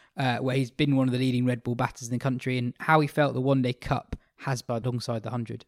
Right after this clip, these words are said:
and much more. Kieran, great to have you on the show. Uh, a fantastic week for yourself, fantastic week for the club. Eighty odd in a cup final, skipping aside to the first trophy in seventeen years. What do you think was key to your success as a side across the tournament?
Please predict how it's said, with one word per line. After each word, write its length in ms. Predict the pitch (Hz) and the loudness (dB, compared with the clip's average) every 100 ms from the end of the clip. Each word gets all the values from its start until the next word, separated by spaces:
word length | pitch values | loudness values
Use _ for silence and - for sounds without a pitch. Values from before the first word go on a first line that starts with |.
| 117 | -14
and 140 | 113 | -12
much 240 | 107 - - | -12 -12 -6
more. 100 | 110 | 6
Kieran, 320 | 208 196 196 | 8 8 6
great 160 | 190 | 4
to 80 | 175 | 4
have 100 | 170 | 4
you 60 | 175 | 4
on 60 | |
the 60 | 165 | 2
show. 420 | - 180 202 233 - | 4 6 6 4 2
Uh, 280 | 151 143 135 | 4 6 4
a 60 | |
fantastic 520 | - 147 156 143 147 | 2 0 0 -2 -4
week 200 | 131 131 | -4 -4
for 80 | 131 | -4
yourself, 400 | 131 - 160 151 | -2 2 2 2
fantastic 440 | 143 127 135 - 131 | -4 -4 -4 -6 -8
week 220 | 123 - | -8 -8
for 60 | |
the 80 | 117 | -16
club. 340 | - 160 151 - - _ 151 | 0 2 2 0 -18 _ -2
Eighty 280 | 147 - | -2 0
odd 80 | 135 | -4
in 80 | 131 | -2
a 60 | 123 | 0
cup 240 | 160 - | 0 0
final, 360 | 156 151 151 147 | 2 4 4 -2
skipping 460 | - 160 - 143 | -2 -2 -2 -4
aside 320 | 131 139 131 | -2 -2 -2
to 80 | - | -4
the 60 | 127 | -8
first 340 | - 147 - | 0 0 0
trophy 400 | - 147 143 143 | 0 0 0 -6
in 80 | 135 | -6
seventeen 460 | 147 139 135 147 147 | -6 -6 -6 -4 -2
years. 220 | 147 143 | -2 0
What 140 | 202 240 | 6 6
do 60 | |
you 40 | 233 | 6
think 100 | 180 | 0
was 120 | 180 | -2
key 180 | - 196 | -2 -4
to 140 | 185 | 2
your 200 | 170 160 | 2 2
success 520 | - - 175 147 - - | -2 -6 -2 -2 -4 -8
as 140 | 139 127 | -6 -4
a 40 | |
side 320 | - 143 131 | -2 0 0
across 280 | 117 143 127 | -2 -4 -6
the 40 | - | -6
tournament? 400 | 151 127 - | -6 -6 -8